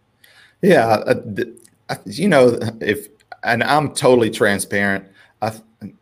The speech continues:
you know, everyone tells me I'm funny. I don't think I'm funny,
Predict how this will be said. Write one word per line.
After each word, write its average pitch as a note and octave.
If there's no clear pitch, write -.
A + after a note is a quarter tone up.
you G2
know, F2+
everyone C#3+
tells C3
me A2
I'm A#2
funny. G2+
I G#2+
don't A#2
think B2
I'm B2+
funny, D3